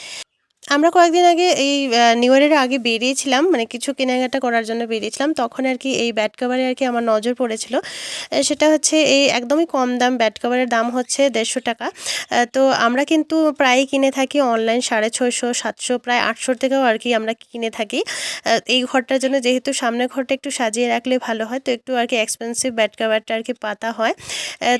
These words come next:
তো ওই দিন আমি দেখে দেখছি যে ওই বেড কভারটার দাম যেহেতু দেড়শো টাকা, কিন্তু দেখতে খুব সুন্দর ভেলভেটের কাপড়টা, এটার সাথে কিন্তু পিলো কভার থাকে না, কিন্তু দেখতে খুব সুন্দর। তো তার জন্য আমি দুটো রুমের জন্যই নিয়ে এসেছি। এই ঘরটা দেখতে পাচ্ছ, এই ব্রাউন কালারটার মধ্যেই ছিল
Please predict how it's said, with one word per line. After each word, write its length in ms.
তো 220
ওই 140
দিন 160
আমি 280
দেখে 340
দেখছি 360
যে 160
ওই 300
বেড 240
কভারটার 320
দাম 260
যেহেতু 380
দেড়শো 320
টাকা, 240
কিন্তু 260
দেখতে 340
খুব 180
সুন্দর 480
ভেলভেটের 480
কাপড়টা, 480
এটার 220
সাথে 240
কিন্তু 240
পিলো 240
কভার 260
থাকে 240
না, 120
কিন্তু 220
দেখতে 260
খুব 160
সুন্দর। 420
তো 80
তার 240
জন্য 200
আমি 160
দুটো 380
রুমের 320
জন্যই 300
নিয়ে 160
এসেছি। 320
এই 220
ঘরটা 320
দেখতে 280
পাচ্ছ, 300
এই 220
ব্রাউন 360
কালারটার 440
মধ্যেই 240
ছিল 320